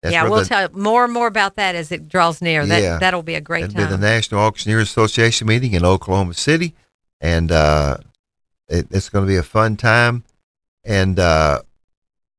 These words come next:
Speaker 1: we're ab-, we're about to wrap up our benefit auction season.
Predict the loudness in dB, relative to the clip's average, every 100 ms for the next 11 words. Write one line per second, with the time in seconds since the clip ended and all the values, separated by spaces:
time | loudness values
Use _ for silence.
0 | _ _ 0 0 0 -2 -2 -4 -2 -2
1 | -2 -2 -4 0 0 0 -4 0 0 2
2 | 0 -4 _ _ -4 -4 0 2 2 2
3 | -4 -12 -12 -6 -4 0 0